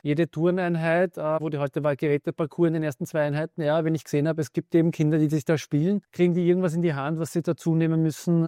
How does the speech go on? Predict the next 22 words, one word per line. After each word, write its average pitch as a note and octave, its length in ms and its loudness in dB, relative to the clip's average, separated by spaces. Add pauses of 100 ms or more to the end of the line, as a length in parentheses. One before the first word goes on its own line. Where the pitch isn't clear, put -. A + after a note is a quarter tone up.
wo D3 140 -4
es C#3 140 -6
gekoppelt - 480 -6
wird. C3+ 200 0 (540)
Also C#3+ 180 -2
allein C#3+ 240 2
durch - 140 -6
Kopplungsfähigkeit C#3+ 720 -2
geht C3+ 180 -2
sehr C#3 120 -2
viel. C3+ 200 -2
Aber C3+ 160 0
wenn C#3 120 2
man D3 120 2
mich D3+ 120 2
jetzt D3+ 160 2
wirklich D3+ 360 -2
auf, D3 220 -8
auf D#3+ 120 -10
ein, C#3+ 200 -4
zwei D#3+ 180 -4
Spiele, D#3+ 440 0